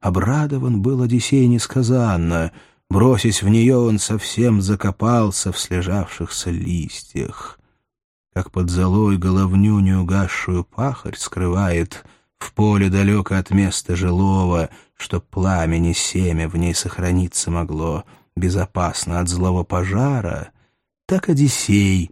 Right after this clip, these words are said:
под листами зарывшийся, грелся, и очи сладкой дремотой Афина смежила ему, чтоб скорее в нем оживить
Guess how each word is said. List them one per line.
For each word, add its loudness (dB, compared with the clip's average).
под -2
листами 0
зарывшийся, -2
грелся, -2
и -2
очи 0
сладкой 0
дремотой 2
Афина -2
смежила -4
ему, -4
чтоб -10
скорее -2
в 0
нем 4
оживить -2